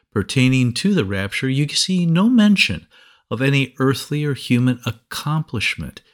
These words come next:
as a prerequisite. Rather, we are admonished to be ready in heart, obedient in works, and watching in anticipation,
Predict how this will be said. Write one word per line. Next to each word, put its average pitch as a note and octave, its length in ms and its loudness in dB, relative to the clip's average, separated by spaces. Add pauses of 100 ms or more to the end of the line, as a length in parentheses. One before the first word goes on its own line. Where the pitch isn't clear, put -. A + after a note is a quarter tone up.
(280)
as F#2+ 220 -6
a A#2+ 80 -4
prerequisite. G#2 920 -6 (520)
Rather, A2 540 0 (240)
we A#2+ 240 2
are A2 280 -4
admonished A2 1120 -2 (280)
to A#2+ 160 -2
be G2 160 2
ready G#2 460 0
in D#3 220 2
heart, G#2 480 -2 (420)
obedient A#2 760 2
in E3 260 2
works, C3+ 580 -4 (320)
and F2+ 320 -4
watching D#3 880 0
in G#2+ 240 -2
anticipation, C3 1400 -4